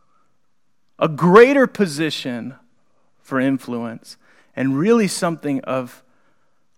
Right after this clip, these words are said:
larger significance than just a opportunity or an obligation? I, I think this, to me, it starts to say that he's calling us to a kingdom-mindedness that we so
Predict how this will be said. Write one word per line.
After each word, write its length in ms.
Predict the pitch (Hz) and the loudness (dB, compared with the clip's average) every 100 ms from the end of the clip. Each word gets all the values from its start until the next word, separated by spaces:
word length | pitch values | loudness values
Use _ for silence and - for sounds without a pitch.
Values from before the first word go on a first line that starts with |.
| - | -10
larger 640 | 127 151 208 240 190 214 | 0 6 8 8 6 -4
significance 1000 | - 202 160 170 - 139 123 101 - - _ _ | -6 -6 -4 -6 -6 -10 -10 -12 -16 -20 _ _
than 180 | - 127 | -4 -4
just 280 | 127 156 - | -2 -6 -6
a 280 | 127 123 110 _ _ _ _ _ _ _ - - - _ _ _ _ - | -4 -4 -8 _ _ _ _ _ _ _ -20 -20 -20 _ _ _ _ -6
opportunity 840 | 123 - 120 139 123 110 110 - _ _ _ _ _ _ _ _ | -6 -6 -8 -4 -2 -4 -10 -18 _ _ _ _ _ _ _ _
or 100 | 117 | -6
an 80 | 110 | -4
obligation? 760 | 110 107 101 151 143 - - - _ _ _ | -4 -6 -12 -14 -14 -16 -18 -20 _ _ _
I, 140 | - - - | -16 -16 -12
I 120 | - | -12
think 300 | - - 254 | -8 -6 -6
this, 180 | 180 139 | -8 -12
to 120 | - | -6
me, 500 | 123 165 214 - - _ _ _ _ _ _ | -4 -2 -2 -6 -14 _ _ _ _ _ _
it 100 | - | -12
starts 300 | - 220 214 | -6 -4 -4
to 120 | - 151 | -6 -10
say 240 | - 165 | -4 -4
that 100 | 139 | -4
he's 240 | 131 156 - | -6 -10 -12
calling 540 | - - 160 170 139 | -10 -6 -4 -2 -4
us 140 | 123 - | -6 -12
to 160 | - | -14
a 40 | 123 | -14
kingdom-mindedness 1120 | - 180 160 131 127 143 156 131 113 113 110 | -10 -8 -6 -6 -4 -6 -6 -8 -8 -12 -14
that 100 | 92 | -16
we 140 | - | -18
so 280 | - - 123 | -18 -12 -12